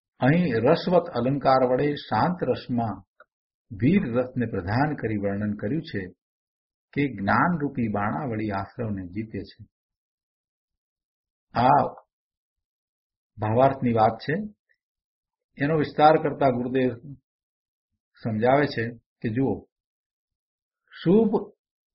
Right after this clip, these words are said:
અને અશુભ ભાવ, શુભાશુભ ભાવ છે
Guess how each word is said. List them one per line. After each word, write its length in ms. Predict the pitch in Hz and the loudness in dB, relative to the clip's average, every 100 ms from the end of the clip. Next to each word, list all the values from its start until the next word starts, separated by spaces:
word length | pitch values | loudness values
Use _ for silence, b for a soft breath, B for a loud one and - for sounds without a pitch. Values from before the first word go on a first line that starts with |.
| _ | _
અને 140 | 143 139 | -4 -2
અશુભ 360 | 117 110 120 87 | -4 -4 -6 -6
ભાવ, 300 | 98 90 85 - _ _ _ _ _ _ _ _ _ _ _ _ _ _ - | -4 -4 -4 -8 _ _ _ _ _ _ _ _ _ _ _ _ _ _ -12
શુભાશુભ 640 | 110 147 196 196 170 110 | 0 6 6 4 -2 -2
ભાવ 300 | 101 107 156 | 2 4 4
છે 220 | 160 131 | 2 -4